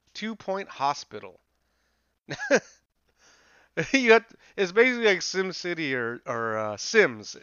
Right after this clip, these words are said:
It's, it's basically Sims, but you're building a hospital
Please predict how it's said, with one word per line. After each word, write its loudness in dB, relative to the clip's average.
It's, -14
it's -4
basically -4
Sims, -10
but -8
you're -2
building -6
a -2
hospital -6